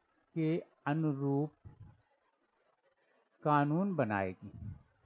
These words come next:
कानून बनाएगी। बनाएगी। इसका मतलब क्या हुआ? सरकार बहुत सीमित है, सरकार free हो, नहीं है कि जो चाहे सो करे। सरकार को इन तीनों अधिकारों की रक्षा करने वाले कानून बनाना है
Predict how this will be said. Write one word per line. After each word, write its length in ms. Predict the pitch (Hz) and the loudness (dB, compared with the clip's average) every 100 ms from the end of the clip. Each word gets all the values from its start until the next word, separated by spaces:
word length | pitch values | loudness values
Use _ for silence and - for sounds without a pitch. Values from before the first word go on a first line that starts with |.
| _ _ _ _ 269 _ _ _ _ _ _ _ _ _ _ _ _ | _ _ _ _ _ _ _ _ _ _ _ _ _ _ _ _ _
कानून 720 | 143 131 131 127 143 190 220 196 _ 131 | 0 2 2 2 2 0 -2 -6 _ -12
बनाएगी। 800 | 120 127 120 107 95 95 98 98 - _ _ _ _ _ _ _ _ _ _ _ _ _ _ _ _ _ _ 156 | -4 -2 0 0 -2 -4 -12 -16 -20 _ _ _ _ _ _ _ _ _ _ _ _ _ _ _ _ _ _ -14
बनाएगी। 600 | 139 143 123 104 98 98 _ _ _ | -2 0 0 -2 -6 -12 _ _ _
इसका 300 | 160 127 156 | -8 -2 0
मतलब 320 | 151 143 156 147 | 2 2 0 0
क्या 160 | 165 | 2
हुआ? 260 | 143 170 202 - - - - | 4 4 2 -2 -20 -20 0
सरकार 420 | 185 180 202 220 | 0 2 2 4
बहुत 280 | 208 208 - | 8 6 6
सीमित 360 | 208 214 220 | 4 4 4
है, 80 | 185 | 2
सरकार 500 | - 180 170 196 208 | 6 2 6 6 6
free 240 | - 196 | 6 6
हो, 220 | 208 220 202 185 | 6 6 2 0
नहीं 240 | 185 226 | 4 6
है 120 | 156 - _ _ | 4 0 _ _
कि 60 | 185 | -2
जो 200 | 143 220 | 6 6
चाहे 300 | 214 196 202 | 8 8 10
सो 140 | 175 196 | 6 4
करे। 240 | 165 107 - _ _ | 4 2 -2 _ _
सरकार 580 | - 165 151 165 196 208 | 4 4 6 6 6 6
को 180 | 240 | 2
इन 200 | 190 208 190 | 2 0 -2
तीनों 380 | - 180 202 226 | 0 0 2 0
अधिकारों 580 | 180 151 175 165 185 | 0 0 6 6 6
की 160 | 185 208 | 0 2
रक्षा 340 | 160 135 - | 2 0 0
करने 320 | 156 165 165 170 | 2 2 2 4
वाले 280 | 170 175 | 6 6
कानून 360 | 180 175 175 185 | 4 4 4 4
बनाना 360 | 170 180 185 180 | 4 4 4 4
है 180 | 214 | 4